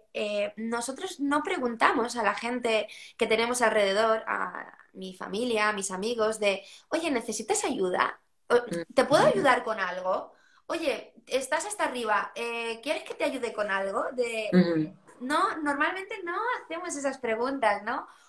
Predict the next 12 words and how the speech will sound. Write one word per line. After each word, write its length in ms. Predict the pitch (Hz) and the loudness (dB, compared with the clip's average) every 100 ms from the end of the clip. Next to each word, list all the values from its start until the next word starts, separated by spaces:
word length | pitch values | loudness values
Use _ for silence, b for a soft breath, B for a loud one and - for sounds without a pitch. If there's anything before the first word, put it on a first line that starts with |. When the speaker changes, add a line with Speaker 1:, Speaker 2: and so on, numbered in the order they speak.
| b | b
Speaker 1:
O 120 | 214 | 8
cuando 280 | 262 180 170 | 10 8 6
Speaker 2:
Ujú. 40 | |
Speaker 1:
hablamos 400 | 147 247 - 359 | 4 0 -4 -10
con 140 | 294 262 | -6 0
alguien, 440 | 262 247 220 208 - _ - | 0 0 -6 -8 -12 _ -10
yo 140 | 254 | -6
soy 200 | 254 277 | -4 -4
muy 200 | 254 269 | -4 -4
de 180 | 269 247 - | -2 -2 -4
hablar, 640 | - 196 220 247 247 254 - _ _ _ _ - | -16 -14 -10 -4 -4 -4 -12 _ _ _ _ 0
Speaker 2:
<laughs> 1160 | 190 190 302 - 311 330 - 320 226 220 - | 6 12 12 12 10 10 6 2 0 -6 -14